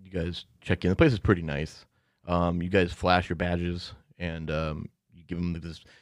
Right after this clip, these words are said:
There's a de-, you guys have a department business card that you guys. It's kinda like a black card, you know. You guys just use it anywhere, pretty much.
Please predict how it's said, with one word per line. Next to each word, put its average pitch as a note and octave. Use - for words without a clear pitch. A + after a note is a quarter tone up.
There's A#2+
a C#3
de-, B2
you D3
guys D#3
have C3+
a A#2+
department F#2+
business F2
card E2
that E2
you F2
guys. E2
It's -
kinda G#2+
like F#2
a F2+
black E2+
card, E2
you E2
know. D#2
You E2+
guys E2+
just -
use G2
it F#2
anywhere, E2
pretty D2+
much. D2+